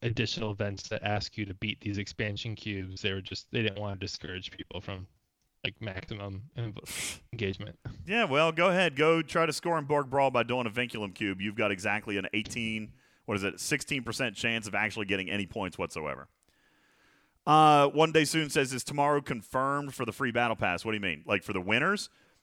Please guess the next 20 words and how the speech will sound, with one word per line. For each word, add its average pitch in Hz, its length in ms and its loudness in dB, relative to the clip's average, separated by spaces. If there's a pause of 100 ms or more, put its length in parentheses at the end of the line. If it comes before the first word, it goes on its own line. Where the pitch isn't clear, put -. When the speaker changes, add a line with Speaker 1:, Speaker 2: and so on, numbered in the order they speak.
(140)
Speaker 2:
Uh, 95 280 4
no, 104 240 2
it's 76 100 -12
not 110 160 -2
confirmed, 76 480 -10
but 90 300 2
tomorrow 107 360 2
would 104 240 2
be 104 120 0
day 101 200 2
fourteen, 95 720 -4 (140)
and 87 240 -2
they've 82 120 -2
never 95 180 -4
really 98 200 -2
been 90 160 -2
later 92 300 2
than 76 140 -6
that. 76 280 -2
So, 82 300 -2